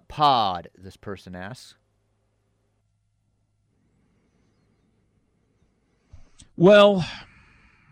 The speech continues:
Speaker 2: hmm. Kind of. I see what they're saying there because you would have your, but no, 'cause the pod isn't all playing each other. Like, the different teams have different,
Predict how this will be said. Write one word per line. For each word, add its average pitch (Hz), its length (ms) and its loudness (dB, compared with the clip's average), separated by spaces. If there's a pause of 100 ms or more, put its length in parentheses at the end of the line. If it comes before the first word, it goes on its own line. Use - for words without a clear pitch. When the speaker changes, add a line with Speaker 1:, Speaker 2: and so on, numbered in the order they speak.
(160)
Speaker 2:
hmm. 87 160 -6 (840)
Kind 233 280 -2
of. 123 220 -8
I 147 60 -8
see 208 180 -6
what 202 140 -2
they're 110 140 -2
saying 120 400 -2
there 82 180 -6
because 92 320 -6
you 98 60 -6
would 95 100 -2
have 101 220 -4
your, 87 220 -6 (1040)
but 127 320 0
no, 135 440 2
'cause 117 260 -6
the 113 100 -8
pod 170 380 0
isn't 135 280 0
all 120 200 0
playing 113 380 -4
each 80 200 -14
other. - 280 -14 (920)
Like, 110 340 -4 (140)
the 98 100 -4
different 131 440 -2
teams 131 340 -4
have 104 220 -4
different, 113 400 -4